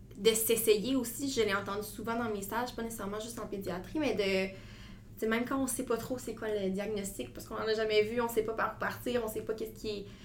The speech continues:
euh, qu'est-ce qui se passe finalement, ben de, d'essayer un diagnostic, de proposer des choses, de proposer, euh, des laboratoires, des examens, euh, vraiment de se lancer. Je pense que souvent, euh,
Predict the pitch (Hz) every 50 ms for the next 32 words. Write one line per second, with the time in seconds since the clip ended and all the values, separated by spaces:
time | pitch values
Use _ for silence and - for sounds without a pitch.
0 | - - - - - 190 185 180 170 160 156 139 - - - - 220 - - -
1 | - - 220 220 233 226 226 - 208 202 220 247 262 226 202 190 196 196 196 190
2 | 190 185 185 196 208 208 - 220 208 208 226 226 220 214 208 202 202 220 214 190
3 | 196 - - - 208 208 208 - 226 226 - - 208 202 - - 226 214 - 214
4 | 214 214 196 220 214 208 202 196 - - 202 202 208 202 196 190 - - 208 185
5 | - 208 202 190 196 214 208 208 196 180 180 185 185 185 185 185 185 - - -
6 | - 269 240 - - - - 214 208 208 202 202 208 233 240 233 220 185 185 214
7 | 220 226 214 190 185 175 185 180 - - - - - - - - - - - -
8 | 208 202 214 220 214 208 208 - 208 190 185 185 185 - 180 - - - - -
9 | - - - 214 - - - 196 185 180 175 175 185 180 - - 202 202 196 202
10 | 208 214 214 - - - - - - - - 202 196 185 180 -